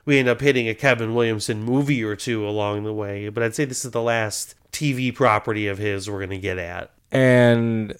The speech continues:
Speaker 2: that will be when we watch our third series called The Secret Circle.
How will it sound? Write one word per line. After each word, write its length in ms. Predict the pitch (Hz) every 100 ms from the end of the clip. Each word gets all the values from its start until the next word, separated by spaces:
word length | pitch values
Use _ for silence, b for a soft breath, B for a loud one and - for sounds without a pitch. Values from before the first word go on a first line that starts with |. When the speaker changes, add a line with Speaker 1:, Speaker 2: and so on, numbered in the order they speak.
| -
Speaker 2:
that 480 | 117 127 135 139
will 220 | 135 135 127
be 640 | 127 123 120 117 113 110
when 380 | - 107 117 113
we 160 | 113
watch 400 | 110 107 104 104
our 180 | 113 104
third 380 | 95 120 117 107
series 880 | - 117 104 95 92 87 87 - - _ _
called 640 | - 95 92 87 87 85 -
The 440 | 123 117 147 175
Secret 920 | 151 - - 233 269 - 285 302 -
Circle. 880 | - - 202 143 107 - 87 85 98